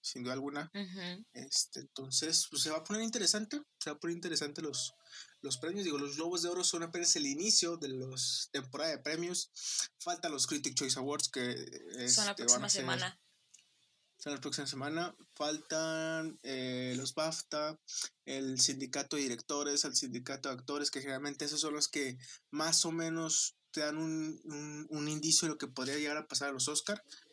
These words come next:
Speaker 1: Porque hay que recordar que el, la vez pasada, los Globos de Oro en mejor película se llevó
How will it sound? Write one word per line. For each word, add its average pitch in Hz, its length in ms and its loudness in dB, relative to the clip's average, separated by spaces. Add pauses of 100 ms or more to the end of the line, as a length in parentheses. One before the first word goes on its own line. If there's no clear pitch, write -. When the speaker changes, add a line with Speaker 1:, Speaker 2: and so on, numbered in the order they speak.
Speaker 1:
Porque 139 180 -4
hay 139 40 -8
que 202 80 -2
recordar 208 520 -2
que 151 80 -4
el, 131 140 -2 (140)
la 127 120 0
vez 127 160 2
pasada, 170 460 0 (640)
los 135 220 -4
Globos 160 300 0
de 180 80 0
Oro 180 180 -2
en 175 80 0
mejor 147 300 -4
película 165 340 -2
se 160 120 2
llevó 139 520 -2